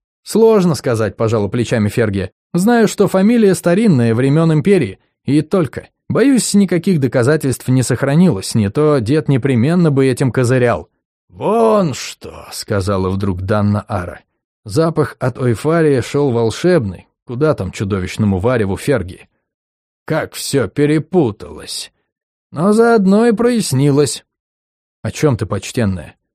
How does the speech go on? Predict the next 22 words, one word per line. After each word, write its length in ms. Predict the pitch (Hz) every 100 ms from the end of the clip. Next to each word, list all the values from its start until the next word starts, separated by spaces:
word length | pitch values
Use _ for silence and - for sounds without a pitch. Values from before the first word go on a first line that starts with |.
| _ _ _
«В 80 |
те 300 | - 214 262
далёкие 640 | 233 233 240 240 226 220 214
годы», 500 | 202 277 226 113 87
сказала 540 | - 120 107 101 101
она, 300 | 101 90 80 _ _ _ _ -
«на 180 | 233
земле 440 | 226 247 247 269 240
жило 340 | 208 226 247
много 400 | 226 233 247 233
потомков 680 | - 208 202 226 185 196 165
крылатых. 760 | 190 185 165 90 87 - - _ _ _ _ _ -
Сам 400 | 160 208 202 202
император, 640 | 175 185 185 202 185 170
говорят, 520 | 156 165 170 165 151
был 300 | 117 165 151
из 180 | 151 143
их 160 | 156 -
числа, 640 | - 151 - 151 147 104 - -
и 120 | 180
придворные 840 | 170 180 135 113 165 175 165 156 147
тоже». 520 | 135 135 113 120